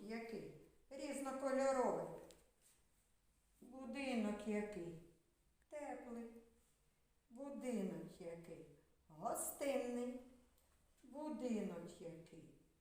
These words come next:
Дерев'яний. Ось які бувають будинки. А зараз ми з вами пограємо в гру, що було колись в будинку і що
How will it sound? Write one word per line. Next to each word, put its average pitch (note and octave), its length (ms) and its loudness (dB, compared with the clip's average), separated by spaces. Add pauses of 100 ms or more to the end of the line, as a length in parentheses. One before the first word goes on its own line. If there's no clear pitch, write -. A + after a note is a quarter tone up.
(440)
Дерев'яний. A#3 880 2 (360)
Ось - 280 -2
які G#3 280 4
бувають B3 680 6 (480)
будинки. E3 720 -2 (2250)
А F3 140 -10
зараз D#4+ 440 2
ми B3 140 4
з G#3+ 80 2
вами E3 420 4 (320)
пограємо G3 640 0
в - 140 -2
гру, B3+ 440 0 (380)
що C#4+ 840 2
було A3 480 6
колись F#3 540 6
в - 40 0
будинку G3+ 640 4 (500)
і D3+ 80 -16
що - 640 0